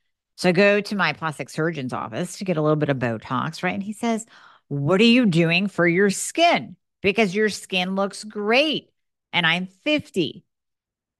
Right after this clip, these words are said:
It's going to be Young Goose. You know, I've never had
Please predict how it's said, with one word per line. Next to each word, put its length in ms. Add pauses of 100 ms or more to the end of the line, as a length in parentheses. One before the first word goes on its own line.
It's 180
going 320
to 60
be 300
Young 320
Goose. 340
You 80
know, 180
I've 140
never 360
had 720